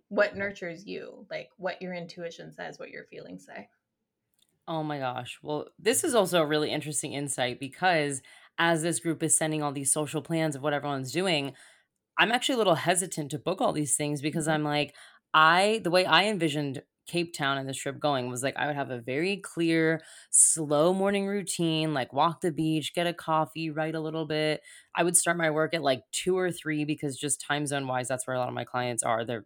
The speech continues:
Speaker 2: it would have to work out that way. And then I would have, like, the evenings off and kind of explore and walk around the marinas and just, like, a slower pace of life. So as everyone's sending me all these things to do, I'm a little bit hesitant to book because I'm like, "I don't wanna fill up my whole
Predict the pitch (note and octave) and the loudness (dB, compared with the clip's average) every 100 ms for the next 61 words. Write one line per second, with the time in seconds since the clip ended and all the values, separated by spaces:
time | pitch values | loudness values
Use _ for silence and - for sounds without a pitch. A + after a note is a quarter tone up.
0 | _ D3 B2+ B2 A#2+ B2+ - A2 A#2 A2 | _ -14 -12 -10 -8 -8 -8 -6 -4 -4
1 | - A#2 A2 B2+ - - - - F3+ D#3+ | -4 -4 -4 -6 -12 -20 -14 -2 4 6
2 | D#3 D#3 D3 C3+ - G#3 A#3 A3+ A3+ F3+ | 6 4 0 -6 -8 -6 -4 -2 0 2
3 | F3 F3 E3 E3 C#3 D#3 F3 F3 - - | 4 6 4 2 -2 -4 -2 -4 -8 -8
4 | E3+ E3 D#3+ D3 D#3+ D#3+ E3 E3 D#3 D3 | -4 0 0 2 2 2 0 2 0 -2
5 | C#3+ E3 D#3+ D#3 D#3 D3 C3+ C3 - - | 0 0 2 2 2 0 -4 -6 -12 -20
6 | - - C4 C#4 - - F3 E3 D#3 D#3+ | -4 2 4 4 2 2 4 4 2 2
7 | - C#3+ F#3+ F#3+ E3 - - - - F#3 | 2 6 8 8 6 0 -20 4 8 10
8 | - E3 F#3+ G3+ F3 D#3+ D#3+ E3 F3 E3+ | 8 6 4 4 6 6 6 4 4 4
9 | D#3 D3+ D3+ C3+ - D#3+ D3+ D3+ C3 G3+ | 4 4 2 0 0 0 0 -2 -2 0
10 | G3 E3 D#3+ E3 F3+ A3+ B3 A#3+ F#3+ - | 2 0 0 0 0 0 2 2 0 -6
11 | _ - E3+ F3+ F3+ F#3 D#3+ B2 F#3+ - | _ -2 0 0 -2 -2 -2 0 -2 -2
12 | D#3+ D#3+ E3 D#3+ D#3 - D#3 G#3+ D#3+ D#3+ | -4 0 2 0 0 -2 0 0 2 0
13 | D3+ D3+ D3 - C#3 B2+ - D#3 D#3+ E3 | 0 -2 -2 -2 -4 -6 -2 0 2 2